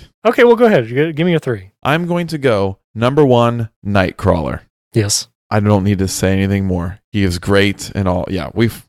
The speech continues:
Speaker 1: Yes.
Speaker 2: we're all, everyone knows our love for Nightcrawler.
Speaker 1: Which I did see. I think he's gonna be in the new Dark Phoenix movie. I feel like I saw him in the teaser.
Speaker 2: Mm. Uh, I'm going to go with Storm as my number two. Super powerful, underutilized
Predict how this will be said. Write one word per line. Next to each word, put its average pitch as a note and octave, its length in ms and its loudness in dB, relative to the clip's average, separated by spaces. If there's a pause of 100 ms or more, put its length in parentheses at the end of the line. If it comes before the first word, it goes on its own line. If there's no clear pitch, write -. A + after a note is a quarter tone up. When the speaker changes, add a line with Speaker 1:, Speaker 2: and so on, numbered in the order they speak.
Speaker 1:
Yes. B2+ 320 0
Speaker 2:
we're C3 220 2
all, B2+ 260 2 (120)
everyone D3+ 300 0
knows A#2+ 200 0
our G2 100 0
love G2 240 -4
for G2 100 -8
Nightcrawler. - 580 -12 (280)
Speaker 1:
Which E3+ 160 2
I E3+ 60 6
did A3 200 0
see. E3 160 2
I B2+ 60 4
think B3 160 0
he's D3+ 120 -4
gonna C3 140 0
be B2 160 2
in A#2+ 120 0
the A#2 80 -4
new A#2 160 -2
Dark A#2+ 240 2
Phoenix G2+ 340 -6
movie. A2+ 420 -8 (200)
I A#2+ 80 -8
feel D#3 120 2
like B2 120 2
I A2+ 40 0
saw A#2+ 220 2
him G#2+ 140 -2
in G2 80 -6
the F#2+ 60 -10
teaser. A2 440 -10
Speaker 2:
Mm. A2+ 380 -2 (220)
Uh, A2+ 300 0
I'm A#2+ 120 -4
going C3+ 180 2
to B2+ 60 -2
go A#2+ 420 2
with G2+ 680 -4
Storm D#3+ 680 0 (100)
as G#2+ 180 0
my G2 120 -2
number G2 260 -4
two. G#3+ 320 0 (180)
Super G3 280 -2
powerful, C#3+ 640 2
underutilized C3+ 840 -2